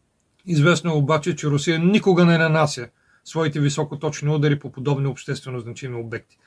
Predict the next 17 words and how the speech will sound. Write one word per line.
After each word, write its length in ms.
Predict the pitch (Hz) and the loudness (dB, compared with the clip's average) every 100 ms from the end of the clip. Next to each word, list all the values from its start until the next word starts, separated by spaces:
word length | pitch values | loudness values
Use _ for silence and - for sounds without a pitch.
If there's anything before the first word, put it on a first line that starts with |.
| _ - - | _ -20 -4
Това 220 | 156 180 | 2 4
е 60 | 170 | 4
запазен 540 | 151 147 165 151 151 | 2 2 2 2 2
знак 220 | 139 151 | 2 0
за 120 | 131 131 | 0 0
друга 260 | 151 139 | 0 0
армия, 300 | 120 101 92 _ 127 | -2 -6 -14 _ -10
за 140 | 117 | -8
украинската 560 | 113 123 143 - 143 139 | -6 -4 -4 -4 -4 -4
армия. 280 | 117 98 - _ _ _ - - - - | -4 -10 -20 _ _ _ -20 -20 -20 -4
Въпреки 360 | 156 165 185 175 - 170 - | 0 2 0 -2 -4 -6 -6
това, 300 | - 156 170 | 0 2 2
фабриката 800 | 165 160 143 147 151 156 151 160 | 2 2 2 2 0 2 2 2
за 180 | 139 156 | 0 0
фалшиви 480 | 151 151 143 170 160 | 2 0 2 0 2
новини 500 | 147 131 135 147 156 | 2 2 2 2 2
работи, 480 | 127 123 156 147 | 0 2 0 0